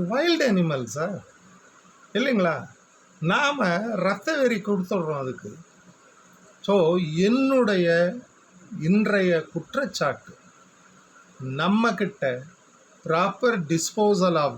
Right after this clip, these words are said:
waste இருக்கணும். இதற்கு உள்ளாட்சி அமைப்புகள் நிச்சயமா ஆதரவு கொடுக்கணும். முன்பு போல சானிட்டரி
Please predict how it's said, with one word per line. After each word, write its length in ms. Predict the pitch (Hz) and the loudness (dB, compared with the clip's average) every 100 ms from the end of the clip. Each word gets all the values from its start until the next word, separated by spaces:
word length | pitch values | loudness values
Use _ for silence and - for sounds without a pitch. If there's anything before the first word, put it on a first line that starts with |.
| 117 151 | -6 -2
waste 460 | 160 - - - - _ - | -2 -2 -6 -10 -16 _ -10
இருக்கணும். 540 | 151 160 - 139 110 - - - _ - _ - _ - - - 151 | -6 -6 -4 -6 -6 -12 -20 -20 _ -20 _ -20 _ -20 -20 -12 -2
இதற்கு 520 | 185 247 208 214 160 123 151 - 202 156 | 2 2 0 -2 -2 -2 -8 -14 -10 -2
உள்ளாட்சி 600 | 190 247 262 247 - 240 165 | 2 2 2 0 -2 -2 0
அமைப்புகள் 680 | 147 170 175 170 127 135 120 127 - - - 147 | 0 -2 -2 -4 -2 -4 -4 -8 -18 -20 -14 -10
நிச்சயமா 580 | 147 - 233 220 196 196 147 170 | -6 -2 0 2 0 -2 -2 -2
ஆதரவு 420 | 208 226 202 160 - | -2 -2 -4 -6 -10
கொடுக்கணும். 500 | 135 123 127 - - _ - - - - - _ _ _ - 151 | -12 -10 -12 -14 -16 _ -20 -20 -20 -20 -20 _ _ _ -10 0
முன்பு 320 | 180 202 214 196 | 2 4 2 0
போல 260 | 226 247 226 - | 0 2 0 0
சானிட்டரி 500 | 202 233 240 220 | -2 -2 -4 -2